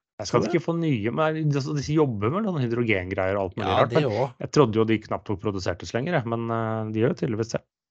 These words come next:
Speaker 2: Nei, eh, bestilt, eh, to stykker, to nybygde, eh, pluss en opsjon som bygges på Isle of Wight fremdeles. Eh, og sk-, jeg vet ikke hvor de skal fly.
Speaker 1: Nei, for,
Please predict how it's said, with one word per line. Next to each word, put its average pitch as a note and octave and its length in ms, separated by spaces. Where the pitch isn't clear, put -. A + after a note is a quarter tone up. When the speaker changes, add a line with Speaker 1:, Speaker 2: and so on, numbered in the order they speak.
Speaker 2:
Nei, - 100
eh, E3+ 1160
bestilt, F3 380
eh, E3 120
to F3 200
stykker, E3 480
to E3+ 120
nybygde, C#3 460
eh, D#3 100
pluss D3+ 260
en D3+ 140
opsjon D3 300
som E3 120
bygges D3 280
på - 120
Isle A#2+ 120
of D3+ 140
Wight - 440
fremdeles. - 480
Eh, D#3+ 280
og F#3 180
sk-, - 140
jeg D3 80
vet C3+ 120
ikke - 120
hvor B3 80
de - 60
skal E3 160
fly. - 240
Speaker 1:
Nei, E3 100
for, - 160